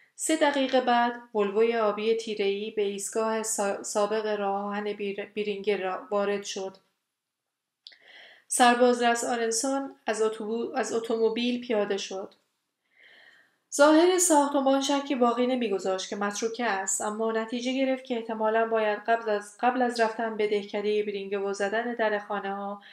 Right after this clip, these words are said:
نگاهی دقیق‌تر به آنجا بیاندازد. آرنسون با احتیاط پا بر سکو گذاشت، چون به نظرش خیلی محکم نمی‌آمد.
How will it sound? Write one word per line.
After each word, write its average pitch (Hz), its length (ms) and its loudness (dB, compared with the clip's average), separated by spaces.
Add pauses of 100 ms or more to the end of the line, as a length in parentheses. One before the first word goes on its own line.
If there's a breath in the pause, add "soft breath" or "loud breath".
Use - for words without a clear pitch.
(180 loud breath)
نگاهی 226 400 2
دقیق‌تر 214 580 0
به 196 100 0
آنجا 185 300 -2
بیاندازد. 185 680 -8 (1000 loud breath)
آرنسون 302 560 2
با 277 120 4
احتیاط 262 440 2
پا 262 140 0
بر 220 160 4
سکو 220 380 -4
گذاشت، 196 400 -4
چون 233 180 -6
به 226 80 -2
نظرش 226 480 0
خیلی 220 280 -2
محکم 226 380 -8
نمی‌آمد. 190 600 -8